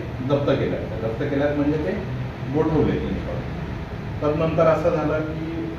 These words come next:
अ, ते आमच्या विलंब माफीत पण आलेलं आहे. तत्कालीन जे आपले, अ, पीपी साहेब होते, त्यांच्याकडे प्रांत साहेबांनी आमच्या टीमने अप्रोच केल्यानंतर, "तुम्हाला त्या बाबतीत कल्पना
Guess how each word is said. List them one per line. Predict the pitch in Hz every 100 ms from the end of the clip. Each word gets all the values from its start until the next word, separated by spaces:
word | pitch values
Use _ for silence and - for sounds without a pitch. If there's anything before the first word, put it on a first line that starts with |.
| -
अ, | 117 117 123
ते |
आमच्या | 135 127 127 143 - 127
विलंब | 139 143 147
माफीत | 147 135 - -
पण | 139
आलेलं | 135 131 131
आहे. | - 104
तत्कालीन | 101 113 - 131 131 127
जे |
आपले, | 127 - -
अ, | - - - - - -
पीपी | 127 135 -
साहेब | 131 131
होते, | 127 131 - - - - - -
त्यांच्याकडे | 120 123 131 131
प्रांत | 131 131 127
साहेबांनी | 127 135 131 131
आमच्या | 127 123 131
टीमने | 127 135 131
अप्रोच | 123 127 131
केल्यानंतर, | - 139 131 127 127 127 107 101 - - - - -
"तुम्हाला | 120 120 123 131 - - -
त्या | 131
बाबतीत | 123 120 - 131 131
कल्पना | 123 127 131